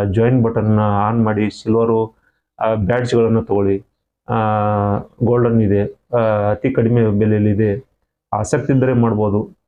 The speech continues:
ಹೇಳಲಿಕ್ಕೆ ನಮ್ಗೆ ಅವಕಾಶ ಇದೆ, ಹೇಳ್ತಾ ಇದ್ದೀವಿ. ಬೇಡಪ್ಪ ಸೂಪರ್ ಚಾಟ್ ಮಾಡ್ತಿದ್ರಿ, ಸಪ್-, ಸೂಪರ್ ಚಾಟ್ ಮಾಡಿ. ಆ, ನಮ್ ಜೊತೆ ನೀವು, ಆ, ಜಾಯಿನ್ ಆಗ್ಬೋದು ನಮ್ ಚಾನೆಲ್‌ಗೆ. ನಿಮಗೇನು ಮಾಹಿತಿ ಬೇಕಾದ್ರೆ ನಾವು ಕೊಡ್ತಾ ಹೋಗ್ತಾ ಇರ್ತೀವಿ.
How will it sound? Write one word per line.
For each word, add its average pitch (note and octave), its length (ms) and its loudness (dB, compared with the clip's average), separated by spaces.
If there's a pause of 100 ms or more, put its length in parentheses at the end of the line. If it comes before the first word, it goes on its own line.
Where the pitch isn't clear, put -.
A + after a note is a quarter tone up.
(120)
ಹೇಳಲಿಕ್ಕೆ B2 420 2
ನಮ್ಗೆ A#2 220 2
ಅವಕಾಶ A#2 380 -2
ಇದೆ, A2 160 2
ಹೇಳ್ತಾ A2 260 0
ಇದ್ದೀವಿ. G#2 360 0 (440)
ಬೇಡಪ್ಪ B2 420 2
ಸೂಪರ್ A#2+ 400 -2
ಚಾಟ್ A2+ 220 -2
ಮಾಡ್ತಿದ್ರಿ, A2 420 0
ಸಪ್-, A2+ 440 -4
ಸೂಪರ್ A#2+ 340 -6
ಚಾಟ್ A2 240 -2
ಮಾಡಿ. G2+ 360 0 (540)
ಆ, D#3 240 0
ನಮ್ C3 240 2
ಜೊತೆ B2 240 0
ನೀವು, A2+ 560 0
ಆ, A2 80 2
ಜಾಯಿನ್ A#2 320 2
ಆಗ್ಬೋದು G#2+ 540 0 (400)
ನಮ್ A2+ 240 0
ಚಾನೆಲ್‌ಗೆ. G#2 540 0 (340)
ನಿಮಗೇನು C3 480 2
ಮಾಹಿತಿ A#2 380 0
ಬೇಕಾದ್ರೆ A2+ 420 0
ನಾವು G#2 260 0
ಕೊಡ್ತಾ - 360 -4
ಹೋಗ್ತಾ G#2+ 420 -2
ಇರ್ತೀವಿ. A#2+ 480 -2